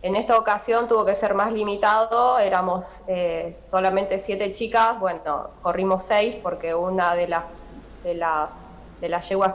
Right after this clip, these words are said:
que, que iba a participar, eh, tuvo un problema y no pudo hacerlo, así que una de las chicas se qued-, se quedó afuera. Eh, pero bueno, en esta ocasión fue limitada por, por, por todo este tema, ¿no? que estamos viviendo de, de la pandemia, entonces no, no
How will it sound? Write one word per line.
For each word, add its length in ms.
que, 400
que 60
iba 160
a 60
participar, 800
eh, 480
tuvo 140
un 80
problema 340
y 60
no 180
pudo 180
hacerlo, 360
así 260
que 100
una 220
de 60
las 140
chicas 260
se 100
qued-, 220
se 240
quedó 120
afuera. 440
Eh, 220
pero 220
bueno, 280
en 140
esta 220
ocasión 320
fue 100
limitada 540
por, 260
por, 300
por 180
todo 140
este 180
tema, 300
¿no? 120
que 60
estamos 400
viviendo 480
de, 260
de 120
la 120
pandemia, 460
entonces 320
no, 880
no 600